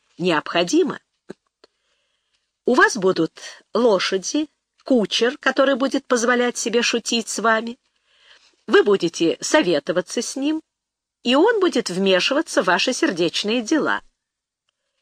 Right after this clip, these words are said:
Вы будете выходить с моноклем на Невский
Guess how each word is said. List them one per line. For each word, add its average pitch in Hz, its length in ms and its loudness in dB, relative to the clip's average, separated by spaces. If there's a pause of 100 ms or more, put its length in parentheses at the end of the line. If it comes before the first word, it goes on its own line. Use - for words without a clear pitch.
(200)
Вы 196 200 2
будете 202 400 0
выходить 185 480 -2
с - 100 -8
моноклем 185 600 0
на 170 120 0
Невский 180 600 -6